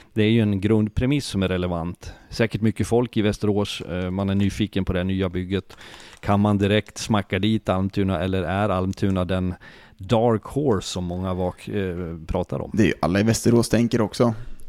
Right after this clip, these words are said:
Speaker 2: Vi ska vinna. Det finns inget annat.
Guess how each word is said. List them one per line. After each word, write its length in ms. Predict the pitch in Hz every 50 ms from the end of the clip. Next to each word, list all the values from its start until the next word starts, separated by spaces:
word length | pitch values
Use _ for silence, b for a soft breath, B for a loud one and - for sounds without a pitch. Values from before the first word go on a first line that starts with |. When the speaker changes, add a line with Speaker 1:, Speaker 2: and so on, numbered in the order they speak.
| - - - - - - -
Speaker 2:
Vi 120 | - 120
ska 520 | 117 - - - - 110 117 110 80 64 - - - - _ -
vinna. 420 | 104 113 107 92 92 95 90 - - - - _ _ _ _ _ _ _ _ _ _ _ _ _ -
Det 80 | 120
finns 320 | 117 - 113 123 135 - -
inget 160 | 101 95 85
annat. 320 | 73 80 - - - -